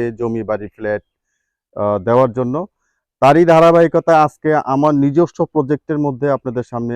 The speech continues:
আপনাদের তুলে ধরতেছি এবং আপনাদেরকে একেবারে কম বাজেটের ভিতরে, যাদের একেবারে কম বাজেট, একটা জম-, বর্তমানে একটা জমি কিনতে গেলে কত টাকা লাগে?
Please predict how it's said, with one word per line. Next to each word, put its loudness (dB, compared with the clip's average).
আপনাদের -8
তুলে -6
ধরতেছি -10
এবং -6
আপনাদেরকে -8
একেবারে 4
কম 2
বাজেটের 0
ভিতরে, -8
যাদের -2
একেবারে 2
কম 0
বাজেট, -2
একটা -2
জম-, -2
বর্তমানে 0
একটা -2
জমি 0
কিনতে -4
গেলে -2
কত -6
টাকা -2
লাগে? -2